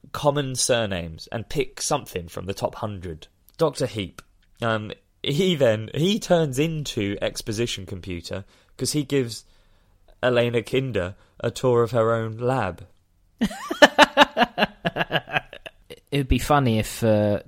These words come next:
Speaker 2: just for some, for absolutely no reason, if you just give me a tour of the place that I work at and I built and designed. Okay, then.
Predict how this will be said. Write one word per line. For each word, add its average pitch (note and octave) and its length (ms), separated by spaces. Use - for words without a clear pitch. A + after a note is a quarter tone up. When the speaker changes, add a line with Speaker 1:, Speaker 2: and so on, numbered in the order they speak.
Speaker 2:
just - 300
for G#2 180
some, A2 480
for - 140
absolutely G#2+ 480
no A2 180
reason, G#2+ 460
if - 120
you G2+ 120
just F#2 240
give G2 160
me G2 140
a F#2+ 40
tour G2+ 300
of F2 80
the F2 80
place F#2+ 300
that E2+ 120
I F2+ 40
work F#2 340
at F#2 160
and F#2 120
I F#2 140
built F#2+ 300
and F#2 100
designed. F#2 540
Okay, F#2+ 300
then. F#2 220